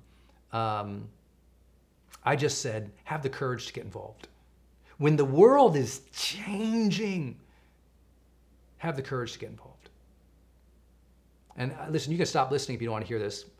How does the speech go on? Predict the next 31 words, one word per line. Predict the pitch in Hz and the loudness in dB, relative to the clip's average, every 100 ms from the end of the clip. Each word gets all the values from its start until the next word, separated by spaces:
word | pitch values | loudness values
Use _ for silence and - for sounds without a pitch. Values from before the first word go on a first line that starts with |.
| _ - | _ -8
but | 110 | -2
I | |
wrote | 123 131 | -2 -2
this | 131 | -4
to | 135 | -4
my | 110 | -6
entire | 110 107 143 147 | -6 -6 -4 -2
newsletter. | 110 117 135 - 101 - - - - - - - | -2 -2 -2 -6 -10 -12 -16 -20 -20 -20 -20 -20
Uh, | - 139 - - | -12 -10 -12 -10
for, | 147 | -10
for | 151 - 147 | -10 -6 0
those | 170 180 | 4 4
who | 160 | 4
don't | 151 | 2
understand | 143 - 139 135 120 - - - _ _ _ _ _ - | 2 0 0 0 -2 -6 -20 -20 _ _ _ _ _ -6
the | 120 120 | 0 0
risks | 101 123 160 - - - - - _ _ _ _ _ _ _ _ - | 2 4 4 0 -6 -8 -10 -12 _ _ _ _ _ _ _ _ -2
of | 135 113 113 - - - _ _ | 0 -2 -8 -16 -20 -20 _ _
influencers | 156 151 151 160 - 156 156 151 - - | -2 0 0 -4 -4 -4 -4 -6 -10 -6
with | 117 - - | -6 -8 -6
millions | 123 131 143 147 135 | 0 0 0 -2 -4
of | 120 113 | -6 -6
fans | 139 135 135 127 113 - - - - - - - _ - | -6 -6 -4 -6 -8 -12 -20 -20 -20 -20 -20 -20 _ -8
and | 120 | -6
people | 113 160 131 | -4 -2 0
watching | 123 135 131 117 | 2 0 0 0
every | 120 131 | 2 0
word | 110 123 135 | 2 2 2
and | 110 | 2
judging | 123 123 131 | -2 -2 -2
everything, | 127 135 131 139 139 143 | 0 -2 -2 -4 -4 -8